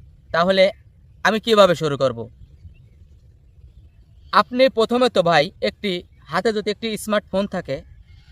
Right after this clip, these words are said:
আপনি এই স্মার্টফোন দিয়েই প্রথমে শুরু করুন। ইনশাল্লাহ আপনি ধীরে ধীরে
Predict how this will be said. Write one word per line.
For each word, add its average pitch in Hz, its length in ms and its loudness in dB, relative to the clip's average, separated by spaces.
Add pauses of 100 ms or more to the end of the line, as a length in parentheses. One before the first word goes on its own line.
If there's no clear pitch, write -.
আপনি 165 260 -4
এই 208 400 -4
স্মার্টফোন 226 540 0
দিয়েই 196 140 0
প্রথমে 175 340 -6
শুরু 139 220 -4
করুন। 117 320 -8 (1500)
ইনশাল্লাহ 202 600 0 (420)
আপনি 220 280 0
ধীরে 190 280 0
ধীরে 180 300 -2